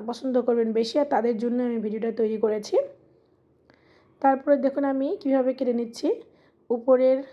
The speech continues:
যে পাতলা একটা আবরণ থাকে সেটা আমি সুন্দরভাবে, উম, ছিলে নিলাম। এখন মাছ বরাবর কেটে নিব।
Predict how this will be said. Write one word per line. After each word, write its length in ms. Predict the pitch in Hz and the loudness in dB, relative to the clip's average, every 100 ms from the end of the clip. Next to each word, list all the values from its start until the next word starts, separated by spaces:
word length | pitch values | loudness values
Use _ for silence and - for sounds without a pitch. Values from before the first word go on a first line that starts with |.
| - | -16
যে 520 | 233 247 240 240 240 240 - _ _ _ | -6 0 2 4 0 -4 -12 _ _ _
পাতলা 400 | 240 240 262 262 | -4 -2 2 2
একটা 480 | 262 - 226 202 190 | 0 0 2 4 2
আবরণ 400 | 208 226 240 240 | 0 2 0 -2
থাকে 300 | 226 202 339 | -6 -10 -8
সেটা 360 | 262 233 240 | -6 -2 0
আমি 140 | 226 226 | 0 -2
সুন্দরভাবে, 600 | 233 220 226 220 208 220 - - _ _ - | -4 -2 -2 -2 -2 -4 -12 -20 _ _ -6
উম, 280 | 233 214 214 | -2 -2 -4
ছিলে 240 | - 247 | 0 0
নিলাম। 300 | 240 220 294 - _ _ - _ _ | 2 0 -4 -8 _ _ -20 _ _
এখন 280 | 247 - 277 | -6 0 2
মাছ 260 | 247 254 | 2 2
বরাবর 360 | 247 269 247 277 | 4 2 4 0
কেটে 240 | 285 247 | 0 0
নিব। 300 | 240 226 240 | 0 0 0